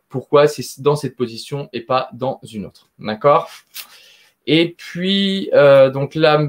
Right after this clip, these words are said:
position, la hauteur, ça on en a parlé. Euh, la position, ok. Et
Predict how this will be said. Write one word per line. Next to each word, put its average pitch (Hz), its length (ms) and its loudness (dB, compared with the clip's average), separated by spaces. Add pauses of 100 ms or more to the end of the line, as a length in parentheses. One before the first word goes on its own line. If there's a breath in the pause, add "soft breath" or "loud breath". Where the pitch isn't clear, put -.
(220)
position, 147 580 -6
la 135 140 4
hauteur, 131 260 0
ça - 140 -8
on 131 100 -4
en 117 100 -4
a 107 100 -4
parlé. 165 920 -2
Euh, 110 920 0
la 117 160 -6
position, 120 580 -10
ok. - 500 -10
Et 156 340 -2